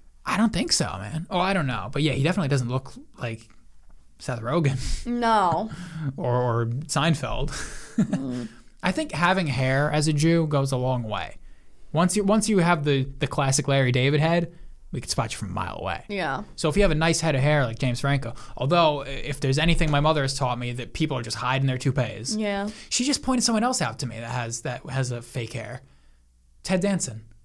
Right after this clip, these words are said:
Speaker 1: Ted Danson wears, wears a toupee. <clears throat> What do you think? I mean, what,
Speaker 2: Oh,
Speaker 1: what's your take on
Speaker 2: wow.
Speaker 1: that?
Speaker 2: Aw. I just thought that, like, wow,
Speaker 1: Had
Speaker 2: he has
Speaker 1: good
Speaker 2: good
Speaker 1: hair.
Speaker 2: hair.
Speaker 1: Yeah, no.
Speaker 2: Now I'm like, "Fuck you, you fraud."
Speaker 1: But somehow my mom, see, I don't,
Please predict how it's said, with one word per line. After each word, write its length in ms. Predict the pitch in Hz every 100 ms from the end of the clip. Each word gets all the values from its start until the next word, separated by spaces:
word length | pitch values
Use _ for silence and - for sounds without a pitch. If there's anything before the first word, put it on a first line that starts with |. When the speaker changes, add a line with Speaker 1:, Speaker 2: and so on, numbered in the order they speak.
| _ - _ - - - - _ - -
Speaker 1:
Ted 160 | 156 156
Danson 320 | 156 139 131
wears, 200 | 123 123
wears 240 | 131 123
a 60 | 123
toupee. 380 | 127 120 107 - - _ - - _ _ _ _ _ _ _ - -
<clears throat> 480 | - 190 180 139 - - - - -
What 80 | 143
do 60 | 127
you 60 |
think? 220 | 127 113 - - - - -
I 80 | 156
mean, 160 | 131
what, 80 | 120
Speaker 2:
Oh, 200 | 359 359
Speaker 1:
what's 120 | 330 330
your 100 | 370
take 60 | 381
on 280 | 370 320
Speaker 2:
wow. 20 | 240 208
Speaker 1:
that? 80 | 214 - 349
Speaker 2:
Aw. 600 | 381 311 240 262 330 381 - - - - -
I 100 | 427
just 140 | 415 415
thought 220 | 415 415
that, 140 | 392
like, 200 | 381 320 - - -
wow, 80 | 269
Speaker 1:
Had 280 | 262 - 135
Speaker 2:
he 60 |
has 60 | 135
Speaker 1:
good 20 | -
Speaker 2:
good 80 |
Speaker 1:
hair. 220 | - 330 254
Speaker 2:
hair. 20 | 349
Speaker 1:
Yeah, 380 | 330 285 226 262
no. 120 | 269
Speaker 2:
Now 160 | 269 302
I'm 80 |
like, 180 | 302 294
"Fuck 300 | - 359 -
you, 200 | 370 466
you 60 | 247
fraud." 380 | - 202 196 202
Speaker 1:
But 220 | 277 392
somehow 380 | - 254 254 220
my 100 | 190
mom, 300 | 190 196 180
see, 200 | - 214 - -
I 100 | 190
don't, 140 | 208